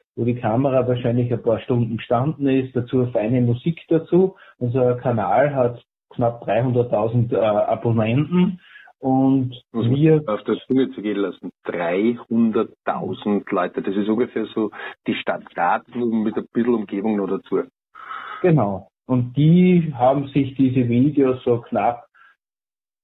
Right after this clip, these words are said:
Speaker 1: äh, hundertfünfzehntausend Mal angeschaut.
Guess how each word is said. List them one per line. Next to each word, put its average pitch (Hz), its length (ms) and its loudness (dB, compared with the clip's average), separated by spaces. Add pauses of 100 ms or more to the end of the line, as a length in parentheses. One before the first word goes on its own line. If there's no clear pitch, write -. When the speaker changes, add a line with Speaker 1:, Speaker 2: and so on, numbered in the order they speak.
(140)
Speaker 1:
äh, 190 520 6
hundertfünfzehntausend 160 1200 2
Mal 110 200 2
angeschaut. 131 600 0